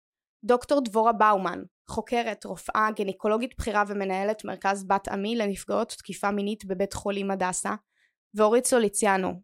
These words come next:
מנכ"לית איגוד מרכזי הסיוע לנפגעות ונפגעי תקיפה מינית בישראל. הכנס נפתח בהסבר בסיסי וחשוב. מהי אלימות מבוססת מגדר ומהם הביטויים הייחודיים לה בזמן מלחמה? אלימות מינית, מסבירה באומן,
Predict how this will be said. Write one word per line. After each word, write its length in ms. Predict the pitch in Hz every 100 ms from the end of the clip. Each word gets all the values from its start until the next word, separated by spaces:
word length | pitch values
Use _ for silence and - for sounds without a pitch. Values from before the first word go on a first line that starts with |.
| _
מנכ"לית 540 | 214 202 - 233 254 240
איגוד 260 | 196 226
מרכזי 420 | 226 220 220 196 208
הסיוע 380 | 202 214 208
לנפגעות 520 | 202 196 185 202 208 208
ונפגעי 400 | 202 - 208 208
תקיפה 360 | - 208 196
מינית 320 | 190 202 233
בישראל. 540 | 190 185 - 95 185 190 - _ _ _ -
הכנס 380 | - 277 320 -
נפתח 340 | 214 - 233 226
בהסבר 360 | 202 202 220
בסיסי 360 | 214 208 - 208
וחשוב. 520 | 220 196 - 208 202 220 _ _ -
מהי 240 | 247 294
אלימות 360 | 240 208 208 220
מבוססת 480 | 190 190 202 190 202
מגדר 360 | 202 185 185 190
ומהם 300 | 190 214 240
הביטויים 400 | 214 202 214 233
הייחודיים 500 | 220 - 202 190 196
לה 80 | 202
בזמן 340 | 190 180 185 190
מלחמה? 340 | 170 196 180 160 _ _ _ _ -
אלימות 360 | 208 202 262 285
מינית, 380 | 233 202 220 240
מסבירה 420 | 240 233 240 233
באומן, 360 | 240 240 247